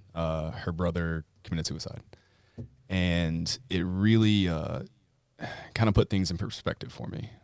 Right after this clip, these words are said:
Um, you know, as far as if you're ever thinking about someone, or you ever, you know, just if you're riding in your car and somebody pops in your head, like, text 'em, call 'em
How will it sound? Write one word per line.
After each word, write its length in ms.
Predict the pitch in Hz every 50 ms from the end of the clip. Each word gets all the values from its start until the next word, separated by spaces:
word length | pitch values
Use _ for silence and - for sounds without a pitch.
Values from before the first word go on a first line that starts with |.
| _ -
Um, 440 | 82 82 73 73 78 - 80 85 - _ _ -
you 100 | 92 85
know, 100 | 82 82
as 100 | 82 -
far 280 | - 92 90 87 82
as 420 | 80 78 78 80 80 82 - - - _ _ _ _ _ _ _ _ _ _ _ _ _ _ _ _ _ _ _ _ _ _ _ _ _ _ - 92 80 - - - - _ _ _ _ _ _ _ _ _ -
if 120 | 98 92
you're 100 | 123 131
ever 100 | 123 110
thinking 340 | 95 - 113 107 98 104 98
about 200 | 92 92 92 -
someone, 360 | - 98 95 92 90 90 87
or 60 | 87
you 180 | 85 90 90 90
ever, 520 | 92 87 87 87 82 82 85 87 90 - -
you 80 | - 87
know, 140 | 87 82 82
just 340 | 82 82 - - - -
if 240 | - 127 - - - -
you're 340 | - 95 113 - - - 85
riding 220 | 87 95 95 95 98
in 80 | 87
your 80 | 87 85
car 260 | - 98 92 90 90
and 220 | 87 82 82 82
somebody 240 | 82 - 90 85 85
pops 240 | - - 87 85 -
in 80 | 90 85
your 80 | 85
head, 220 | 87 87 87 80 85
like, 180 | 69 73 - - _ -
text 280 | - 113 - - -
'em, 120 | - 82 92
call 280 | - - 87 85 78 80
'em 200 | 78 - 98